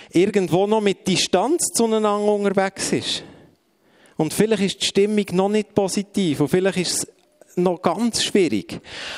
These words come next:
Aber irgendwie, wenn man so Sachen probiert zu gestalten, aktiv anzugehen und zu sagen, «Mo, komm, das machen wir jetzt einfach miteinander. Wir haben schon so manchmal erlebt,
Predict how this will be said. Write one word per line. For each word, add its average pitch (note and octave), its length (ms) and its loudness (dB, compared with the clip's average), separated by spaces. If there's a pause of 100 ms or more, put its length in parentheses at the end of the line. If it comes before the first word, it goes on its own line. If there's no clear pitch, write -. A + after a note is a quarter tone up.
Aber D#3 300 0
irgendwie, G#3 720 2
wenn E3+ 140 0
man E3+ 120 2
so G3+ 180 2
Sachen G#3 460 0 (240)
probiert F3 420 2
zu - 340 -8
gestalten, F#3 640 0
aktiv G3 580 -2
anzugehen E3+ 540 -2
und D3 100 -6
zu - 80 -2
sagen, E3+ 180 0
«Mo, F#3+ 300 -2
komm, F#3+ 160 -2
das F#3 180 -2
machen D#3+ 400 -2
wir D3+ 60 -2
jetzt D#3 160 -4
einfach C#3 180 -2
miteinander. C#3 520 -2
Wir D3+ 80 0
haben D3 80 -2
schon D#3+ 160 -2
so F3+ 320 0
manchmal E3+ 520 -2
erlebt, D#3 320 -4